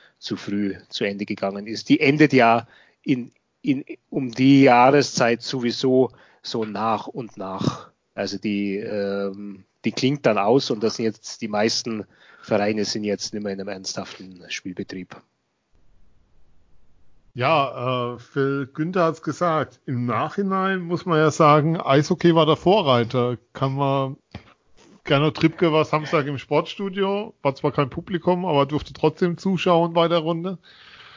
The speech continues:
Speaker 2: Ähm, <laughs>
Speaker 1: Wie war denn eigentlich an der Torwand? Ich hab das, das hab ich mir gespart.
Speaker 2: Das hab ich ehrlicherweise auch nicht.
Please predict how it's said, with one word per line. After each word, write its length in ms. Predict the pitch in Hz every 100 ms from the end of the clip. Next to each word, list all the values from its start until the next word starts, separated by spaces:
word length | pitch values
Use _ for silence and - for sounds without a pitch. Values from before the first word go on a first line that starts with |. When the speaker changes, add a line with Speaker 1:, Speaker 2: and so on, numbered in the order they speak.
| - - - _ -
Speaker 2:
Ähm, 400 | 147 147 147 151
<laughs> 80 | 143 143 185 147 196 160 165 160 165 170 156 180 175 208 147 - - - 117 - - - 131 - 139 - - - _ _ -
Speaker 1:
Wie 120 | 131
war 160 | 135
denn 120 | 202 160
eigentlich 220 | 151 165
an 80 | 151
der 120 | 143
Torwand? 440 | 170 202 123 107
Ich 140 | 113 131
hab 160 | -
das, 300 | 135 117 -
das 120 | 123
hab 120 | 127 127
ich 80 |
mir 120 | 123 113
gespart. 460 | 120 - 123 139
Speaker 2:
Das 320 | 147 - -
hab 180 | 147 135
ich 200 | 160 -
ehrlicherweise 920 | 143 - - 185 143 147 139 143 151
auch 140 | 143 156
nicht. 500 | 135 120 - -